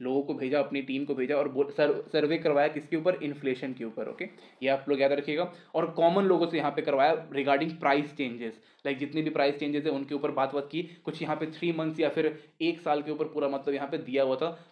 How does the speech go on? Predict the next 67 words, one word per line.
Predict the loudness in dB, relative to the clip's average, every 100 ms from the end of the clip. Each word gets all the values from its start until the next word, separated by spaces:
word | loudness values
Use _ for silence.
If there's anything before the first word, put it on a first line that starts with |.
| -8 -6
तो, | -2
मतलब, | 0 0
मोटा | 2 4
मोटा | 6 6
अगर | 4
हम | 4
बात | 2 2
करें | 0
तो | 0
यहाँ | -2 0
पे | 0
survey | 2 2 2
on | 0 0
inflation | -6 -2 -2 -2 0
चल | 2
रहा | 4
था, | 2
सीधा | 0 0 2
बात | 2
है, | 0 -4 -8 -4
और | 2
लोगों | 4 4
से | 2
पूछा | -4 -4 -4
गया। | -4 -8 -12 _ -12
तो |
ये | -4 2
जो, | 2
ये | 2 0 2
जो | 2 2 0
team | 0 2
गई | 2
थी | 0 0
यहाँ | 0
पे | -2
पूछने | -4 -4 0
का | 2
काम | 2 2 2
कर | 2
रही | 0
थी, | -4 -6 -4
और | 0
उनका | 0 0
जितना | -2 0
भी | 0
यहाँ | 2 0
पे | 0
data | 0 0
collect | 0 0
हो | 0
रहा | 0
था, |
जो | 0 0
भी |
वो | 0 0
comment | 0 0
कर | 0 0
रहे | 0
थे, | -4 -6 -14 -2
वो | -2
इस | 0
survey | -2 0 0
में | -2
यहाँ | -2
पे | -2 -4 -6 _
एक | -12 -8
particular | -8 -2 -2